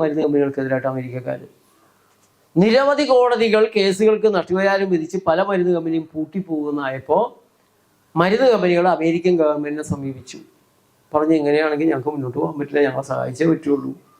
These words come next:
അങ്ങനെ നാഷണൽ ചൈൽഡ്ഹുഡ് വാക്സിൻ ഇഞ്ചുറി ആക്ട് ആയിരത്തി തൊള്ളായിരത്തി എൺപത്താറില് അമേരിക്കയിൽ പാസ്സായി. നാഷണൽ ചൈൽഡ്ഹുഡ് വാക്സിൻ ആക്ട്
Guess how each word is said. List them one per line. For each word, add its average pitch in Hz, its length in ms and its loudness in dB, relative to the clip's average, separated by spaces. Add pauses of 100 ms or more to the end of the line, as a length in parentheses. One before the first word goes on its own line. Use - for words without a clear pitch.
(760)
അങ്ങനെ 202 240 2 (160)
നാഷണൽ 233 420 0 (180)
ചൈൽഡ്ഹുഡ് 214 640 2 (360)
വാക്സിൻ 196 540 0 (300)
ഇഞ്ചുറി 202 580 2 (380)
ആക്ട് 165 400 -2 (600)
ആയിരത്തി 160 260 0
തൊള്ളായിരത്തി 151 420 0
എൺപത്താറില് 139 720 -2 (340)
അമേരിക്കയിൽ 139 640 -2 (120)
പാസ്സായി. 147 440 -2 (1400)
നാഷണൽ 175 400 0 (140)
ചൈൽഡ്ഹുഡ് 180 520 2 (160)
വാക്സിൻ 156 420 -2 (120)
ആക്ട് 190 180 -6